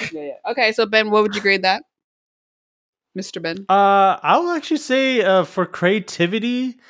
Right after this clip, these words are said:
Speaker 2: and looks like you did a lot of good research.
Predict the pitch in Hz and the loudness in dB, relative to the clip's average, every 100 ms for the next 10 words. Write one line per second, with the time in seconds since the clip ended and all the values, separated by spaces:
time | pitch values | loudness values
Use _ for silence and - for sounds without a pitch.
0 | - - _ _ 139 139 135 131 131 127 | -20 -20 _ _ -2 2 2 2 0 -2
1 | - 151 143 156 185 226 285 330 247 170 | -8 -12 -12 -12 -6 -4 0 0 2 2
2 | 143 180 156 - 147 143 156 170 165 131 | 2 2 0 -2 0 2 4 4 2 -2
3 | 117 143 113 123 156 127 113 104 - - | 0 0 0 -2 -2 0 -2 -2 -8 -8